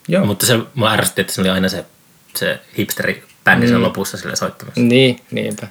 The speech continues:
Speaker 1: Välillä oli kyllä ihan hyviäkin.
Speaker 2: Olympia Splendidia olin katsomassa siellä G-Live-läpissä Tampereella Fonalillassa, niin silloin mä ajattelin, että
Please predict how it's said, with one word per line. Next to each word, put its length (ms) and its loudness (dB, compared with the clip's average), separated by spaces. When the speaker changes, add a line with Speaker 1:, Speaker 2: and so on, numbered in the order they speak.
Speaker 1:
Välillä 260 4
oli 120 2
kyllä 160 -4
ihan 180 -6
hyviäkin. 360 -10
Speaker 2:
Olympia 320 4
Splendidia 540 0
olin 120 -4
katsomassa 480 -6
siellä 240 -4
G-Live-läpissä 800 0
Tampereella 480 -6
Fonalillassa, 560 -4
niin 100 -8
silloin 200 0
mä 100 2
ajattelin, 340 -6
että 180 -12